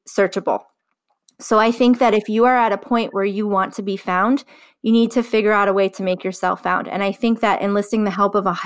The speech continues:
a headhunter is an excellent idea at that, at that level, because I talk to, to my colleagues about this at a, at a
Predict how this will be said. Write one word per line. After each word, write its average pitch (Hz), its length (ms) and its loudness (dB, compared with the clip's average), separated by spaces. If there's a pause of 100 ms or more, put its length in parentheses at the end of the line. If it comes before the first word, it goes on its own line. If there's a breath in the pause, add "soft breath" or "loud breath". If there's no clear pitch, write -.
(200)
a 190 100 2
headhunter 214 540 0
is 196 140 0
an 185 200 -2
excellent 214 420 -2
idea 185 540 0
at 190 200 -2
that, 185 200 0 (260)
at 190 140 0
that 185 200 0
level, 214 400 2 (160)
because 226 560 0
I 196 120 0
talk 226 300 -2
to, 196 320 -2 (120)
to - 120 -10
my 190 200 -2
colleagues 269 480 2
about 190 240 0
this 190 200 0
at 196 120 2
a, - 180 0
at 196 100 2
a 190 200 0